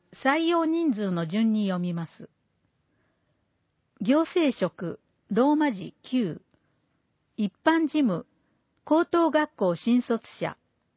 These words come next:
令和二年三月末に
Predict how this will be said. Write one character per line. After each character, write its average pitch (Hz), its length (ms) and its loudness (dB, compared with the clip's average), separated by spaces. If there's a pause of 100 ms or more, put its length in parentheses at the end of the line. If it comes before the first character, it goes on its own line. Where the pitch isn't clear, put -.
(760)
令 320 300 2
和 226 140 2
二 233 180 2
年 208 340 0
三 294 280 0
月 226 260 -2 (180)
末 190 120 -6
に 175 240 -6